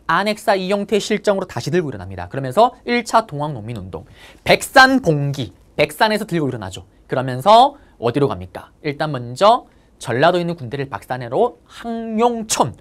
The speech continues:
황-, 황룡천 전에 일단 황토현, 황토현 전투를 치러서 승리를 거둡니다. 그러자 고종과 명성황후가 진압을 위해서 군대를 파견하죠. 수도의 군대는 좀 빡셉니다. 촌동네로 유인을 해요. 그러면서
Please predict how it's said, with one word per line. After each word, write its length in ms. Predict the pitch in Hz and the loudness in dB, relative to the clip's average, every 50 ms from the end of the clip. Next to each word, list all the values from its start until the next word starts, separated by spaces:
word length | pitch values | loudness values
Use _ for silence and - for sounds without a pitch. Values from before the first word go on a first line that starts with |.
| _ _ _ _ _ - | _ _ _ _ _ -18
황-, 360 | - - 262 262 262 262 247 - _ - | -12 -10 -8 -8 -8 -8 -10 -12 _ -4
황룡천 640 | - 294 262 254 254 262 269 277 277 - - 262 | -4 -2 -2 -2 0 0 0 0 -2 -2 -4 -2
전에 220 | 226 - 170 165 214 | 0 0 0 0 0
일단 260 | 185 156 170 214 240 - - _ - | -2 0 0 0 0 -2 -12 _ -8
황토현, 840 | - 330 285 277 277 277 - - 269 240 233 220 - 302 185 104 - - - _ _ - | -6 -6 -4 -6 -8 -8 -4 -2 0 0 0 4 4 4 4 4 -2 -12 -20 _ _ -2
황토현 640 | - 311 302 294 294 302 302 - 277 269 269 262 | 0 0 2 0 -2 -4 -4 -2 0 0 0 -2
전투를 460 | - 233 220 214 214 - 240 233 220 | -4 -4 -6 -6 -8 -4 -6 -6 -4
치러서 260 | 226 - 220 226 214 | -6 -6 -6 -4 -6
승리를 340 | 208 - - 233 233 226 226 | -6 -12 -12 -10 -4 -4 -4
거둡니다. 460 | - 92 92 101 101 95 - 85 - - _ _ | -4 -6 -10 -12 -12 -12 -14 -16 -16 -20 _ _
그러자 380 | - 110 107 123 170 202 233 | -8 -6 0 2 2 2 2
고종과 400 | - - 190 190 220 214 214 226 | 2 0 0 0 0 0 2 2
명성황후가 680 | 208 156 139 147 139 196 185 185 180 175 196 233 285 294 - - - - _ _ _ _ | 2 0 -2 -2 -2 -2 -2 -2 0 4 6 6 6 6 0 -12 -20 -20 _ _ _ _
진압을 420 | - - - 180 208 220 208 214 202 | -10 -4 2 6 8 8 8 6 4
위해서 200 | 190 185 185 208 | 2 0 0 -2
군대를 340 | - 147 127 160 165 156 151 | -6 -6 -4 -4 -4 -4 -6
파견하죠. 500 | - 113 117 107 95 98 - 82 76 - _ _ _ _ _ _ _ _ _ | -8 -14 -14 -14 -16 -16 -16 -18 -20 -20 _ _ _ _ _ _ _ _ _
수도의 400 | - - - 269 226 262 254 254 | -12 -6 -4 0 2 4 4 4
군대는 260 | 240 220 202 214 208 | 4 2 0 0 0
좀 140 | 202 208 180 | 0 -4 -2
빡셉니다. 540 | - 185 - - 165 123 98 98 - - - - | -2 -4 -4 -4 -10 -10 -10 -12 -14 -14 -14 -12
촌동네로 480 | - - 262 254 254 254 247 240 262 | -8 -8 -6 -4 -4 -4 -2 -4 -4
유인을 380 | 226 165 151 170 196 196 170 113 | -4 -4 -4 -6 -6 -6 -6 -8
해요. 100 | 87 - - - _ | -10 -12 -14 -16 _
그러면서 480 | - - 110 104 110 113 190 240 247 | -14 -12 -10 -8 -2 0 0 0 0